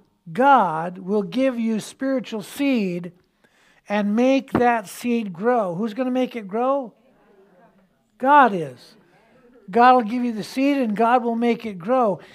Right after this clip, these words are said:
He will produce a great harvest from your goodness, from that seed.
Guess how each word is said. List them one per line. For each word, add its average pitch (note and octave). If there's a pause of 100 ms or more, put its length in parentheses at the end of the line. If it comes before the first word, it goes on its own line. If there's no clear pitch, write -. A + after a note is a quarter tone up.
(160)
He C#4
will C4+
produce B3
a G#3+
great A3+
harvest B3
from B3
your A#3
goodness, G#3
from A#3+
that A3+
seed. F3+